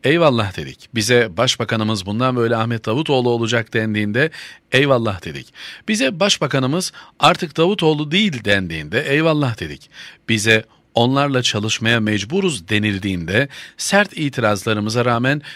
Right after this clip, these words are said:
fetö ile birlikte hareket edilmesine bile eyvallah dedik. Aradaki üç beş gazeteciyi, beş altı küskünü dışarıda tutarsak İslamcılar bazen maslahat için ama en genelde de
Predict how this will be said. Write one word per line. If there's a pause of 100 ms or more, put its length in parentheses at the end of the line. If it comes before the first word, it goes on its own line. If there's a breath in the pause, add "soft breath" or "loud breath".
fetö
ile
birlikte
hareket
edilmesine
bile
eyvallah
dedik. (360 loud breath)
Aradaki
üç
beş
gazeteciyi,
beş
altı
küskünü
dışarıda
tutarsak (320 loud breath)
İslamcılar (280 loud breath)
bazen
maslahat
için (280 loud breath)
ama (140)
en
genelde
de